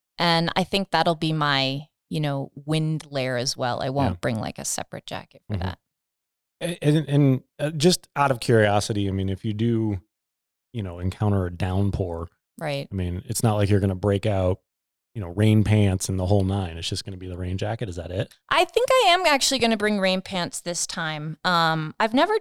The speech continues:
Speaker 1: done that, but I, I figure they can double as, like, warmth
Speaker 2: Mm-hmm.
Speaker 1: too.
Speaker 2: Mm-hmm.
Speaker 1: So, and,
Speaker 2: Yeah.
Speaker 1: and they're tiny and they pack up really easily.
Speaker 2: Yeah. Um,
Speaker 1: Yeah.
Speaker 2: as a, as somebody who is sitting here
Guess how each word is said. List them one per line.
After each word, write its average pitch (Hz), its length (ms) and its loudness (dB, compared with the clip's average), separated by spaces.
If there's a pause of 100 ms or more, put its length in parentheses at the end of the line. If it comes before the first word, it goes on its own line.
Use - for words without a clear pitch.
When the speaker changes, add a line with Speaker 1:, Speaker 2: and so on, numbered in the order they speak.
Speaker 1:
done 165 240 2
that, 208 440 2
but 196 280 4
I, 190 320 2 (120)
I 190 60 2
figure 214 300 0
they 214 140 0
can 190 180 -4
double 170 360 2
as, 160 160 -2
like, 160 180 -4 (240)
warmth 147 480 0
Speaker 2:
Mm-hmm. 98 180 2
Speaker 1:
too. 165 480 0
Speaker 2:
Mm-hmm. 95 240 -2 (180)
Speaker 1:
So, 90 560 0
and, 180 180 0
Speaker 2:
Yeah. 165 80 -6
Speaker 1:
and 180 160 0
they're 151 120 -2
tiny 147 480 -4
and 139 360 -6
they - 120 -10
pack - 280 -8
up - 160 -12
really - 300 -12
easily. - 420 -16
Speaker 2:
Yeah. 92 120 -6 (800)
Um, 104 380 0 (100)
Speaker 1:
Yeah. 170 240 -12 (340)
Speaker 2:
as 120 220 4
a, 120 100 0
as 120 180 2
somebody 135 360 6
who 113 120 6
is - 320 0
sitting 117 340 4
here 104 380 2